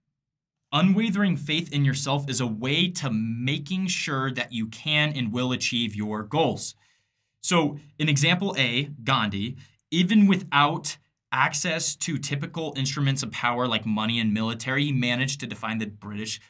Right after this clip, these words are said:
colonial power and lead his country to freedom because he had faith in himself,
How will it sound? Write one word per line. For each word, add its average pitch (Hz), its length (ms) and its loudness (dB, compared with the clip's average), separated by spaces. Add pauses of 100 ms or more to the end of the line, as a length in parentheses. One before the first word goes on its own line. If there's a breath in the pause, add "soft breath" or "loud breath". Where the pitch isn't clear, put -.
colonial 104 340 -4
power 143 720 2 (180 loud breath)
and 139 240 6
lead 147 220 4
his 151 220 -2
country 131 440 -4
to 156 160 -6
freedom 175 640 0 (260 loud breath)
because 175 340 2
he 190 120 2
had 175 260 2
faith 185 500 -2 (200 loud breath)
in 147 240 -2
himself, 147 880 -2